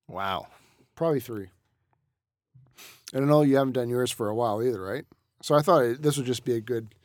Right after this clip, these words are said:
Speaker 2: a good thing to maybe help actually motivate me to pull it out and maybe practice every day, right?
Speaker 1: Whip it out.
Speaker 2: Yeah. So I thought we could pick a song,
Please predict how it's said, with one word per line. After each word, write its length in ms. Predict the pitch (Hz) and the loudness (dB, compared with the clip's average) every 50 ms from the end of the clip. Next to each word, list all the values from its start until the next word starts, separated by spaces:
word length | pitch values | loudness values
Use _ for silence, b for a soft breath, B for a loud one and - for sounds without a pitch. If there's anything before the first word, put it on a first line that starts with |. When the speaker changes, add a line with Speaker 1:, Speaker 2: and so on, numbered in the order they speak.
| b b b b b b b b b b b b b | b b b b b b b b b b b b b
Speaker 2:
a 60 | 151 135 | -4 0
good 200 | 151 156 147 - | 2 2 2 2
thing 260 | 156 147 143 139 131 | -2 -2 -2 -4 -6
to 420 | - - 135 127 123 120 120 117 - - | -6 -4 -4 -2 -2 -2 -4 -6 -8 -4
maybe 260 | 135 135 127 123 123 | -4 -4 -2 -2 -4
help 300 | 131 135 135 139 - 147 | -4 -4 -6 -6 -8 -6
actually 420 | 131 131 131 - - 131 123 120 | -6 -6 -6 -4 -6 -4 -4 -4
motivate 500 | 120 131 131 131 127 127 123 123 117 120 | -4 -2 -2 -2 -2 -2 -4 -8 -10 -8
me 120 | 120 120 117 | -8 -8 -8
to 80 | 110 | -8
pull 260 | - - 147 139 131 | -8 -8 -6 -4 -4
it 80 | 123 120 | -4 -4
out 240 | 123 123 120 127 123 | -4 -4 -4 -6 -8
and 200 | 113 113 107 98 _ _ _ _ _ _ _ | -12 -18 -18 -18 _ _ _ _ _ _ _
maybe 140 | 127 113 104 98 | -12 -12 -12 -10
practice 500 | - 131 131 131 127 127 113 101 - 113 | -8 -6 -6 -6 -6 -10 -12 -14 -12 -14
every 180 | 101 98 95 | -14 -14 -14
day, 140 | 95 90 87 | -14 -14 -14
right? 240 | 92 104 127 147 - _ _ _ _ _ | -14 -16 -16 -18 -18 _ _ _ _ _
Speaker 1:
Whip 300 | - 107 104 107 - 104 | -10 -6 -6 -6 -4 -6
it 80 | 87 107 | -6 -6
out. 200 | 117 135 147 _ _ _ | -4 -6 -8 _ _ _
Speaker 2:
Yeah. 180 | - 202 - - _ _ _ _ _ _ _ _ _ _ _ | -10 -10 -10 -10 _ _ _ _ _ _ _ _ _ _ _
So 100 | - 185 | -6 -2
I 40 | 156 | 0
thought 200 | 208 214 196 175 | 0 0 4 2
we 120 | 170 170 | 2 2
could 160 | - 160 143 | 2 -4 -2
pick 160 | 170 165 - | -2 -4 -4
a 40 | 147 | -4
song, 580 | - - - 156 151 131 107 95 107 131 135 | -6 -4 -2 0 0 0 -2 -4 -8 -10 -14